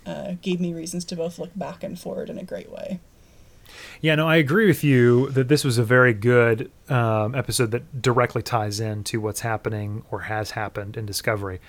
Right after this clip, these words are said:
Speaker 2: But I still think Calypso is my favorite, just
Speaker 1: Mm.
Speaker 2: story as a whole. Like,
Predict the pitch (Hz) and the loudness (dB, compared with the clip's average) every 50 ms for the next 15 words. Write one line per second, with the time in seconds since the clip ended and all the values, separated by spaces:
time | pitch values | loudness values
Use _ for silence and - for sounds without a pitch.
0 | - - - - 143 143 151 139 - 208 196 - 170 143 127 - 127 123 120 120 | -20 -12 0 4 6 6 6 6 6 2 2 4 2 0 0 0 0 2 2 2
1 | - - - 113 104 98 - 107 101 104 - - 123 117 110 104 110 110 113 110 | 0 0 -2 0 -2 -2 -4 -6 -8 -8 -6 -2 0 0 0 0 0 -2 -2 -2
2 | 117 110 202 196 190 185 180 180 180 - - - - 143 127 127 120 117 113 110 | 0 2 2 2 2 0 -2 -4 -4 -4 -6 -2 2 4 6 6 6 4 4 4
3 | 110 107 104 95 104 98 90 95 107 107 107 107 107 110 127 123 117 110 110 - | 2 2 0 -2 -4 -4 -4 -2 -4 -2 -2 -6 -8 -6 -2 0 0 0 0 -2
4 | - - | -8 -18